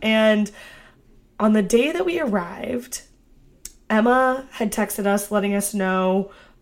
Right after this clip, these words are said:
that she landed and we should meet up with her at the airport. And so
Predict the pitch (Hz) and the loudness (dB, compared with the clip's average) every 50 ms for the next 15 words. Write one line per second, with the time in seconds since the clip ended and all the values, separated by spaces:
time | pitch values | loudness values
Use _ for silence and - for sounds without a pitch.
0 | _ _ _ _ _ 220 190 214 196 185 185 185 185 185 - - - - - - | _ _ _ _ _ -4 0 0 2 2 2 0 0 -2 -6 -16 -12 -10 -6 -4
1 | 202 185 196 269 311 302 294 285 277 285 277 269 269 269 269 - 214 214 202 202 | -2 0 2 2 2 2 0 2 2 4 4 6 4 4 2 0 -2 0 0 0
2 | 202 190 185 - - 214 220 202 - 220 190 196 196 190 190 185 - 196 196 190 | -2 -2 -4 -6 -4 -4 -4 -2 -2 -4 -2 0 0 0 -2 -4 -4 -6 -4 -2
3 | 185 185 185 185 - - - 202 190 190 190 196 - - - - - - - - | 0 0 0 0 -2 -4 -4 -4 -2 -2 -2 -4 -6 -10 -16 -18 -20 -20 -20 -20
4 | - - - - - 185 196 185 185 185 185 185 - - - 262 294 302 302 - | -20 -20 -18 -14 -8 -6 -4 -4 -2 -2 -4 -4 -6 -4 0 0 0 0 -2 -6
5 | - - - - _ - 220 214 - 214 208 202 196 190 | -10 -10 -10 -14 _ -4 -4 -2 0 0 2 4 2 2